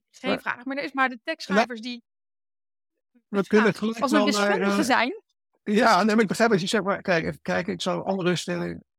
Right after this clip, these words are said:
Speaker 2: Hier, ik, dan ga ik naar mijn laatste stelling, en dan, die ik had, maar er zit, tussen zit er wel, maar dan haak ik in, want het is een onderwerp waar jij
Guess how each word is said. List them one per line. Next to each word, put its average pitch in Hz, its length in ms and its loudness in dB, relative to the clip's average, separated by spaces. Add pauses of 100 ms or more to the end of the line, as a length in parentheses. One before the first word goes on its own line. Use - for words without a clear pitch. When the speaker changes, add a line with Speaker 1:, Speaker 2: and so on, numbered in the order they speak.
(680)
Speaker 2:
Hier, 165 440 -2
ik, - 280 -6 (360)
dan 202 220 0
ga 214 100 0
ik 196 60 0
naar 190 120 0
mijn 190 120 2
laatste 214 260 2
stelling, 220 360 -2
en 185 120 -4
dan, 160 340 -2
die 180 120 -2
ik 185 60 -6
had, 214 240 0
maar 170 160 0
er 160 80 -2
zit, 175 160 -6
tussen 196 220 -4
zit 160 100 -4
er 165 80 -4
wel, 180 100 0
maar 180 120 2
dan 175 200 2
haak 190 160 2
ik 180 80 -6
in, 202 60 -2
want 185 140 -6
het 175 80 -2
is - 40 -2
een - 140 -8
onderwerp 190 360 2
waar 160 260 0
jij 175 400 2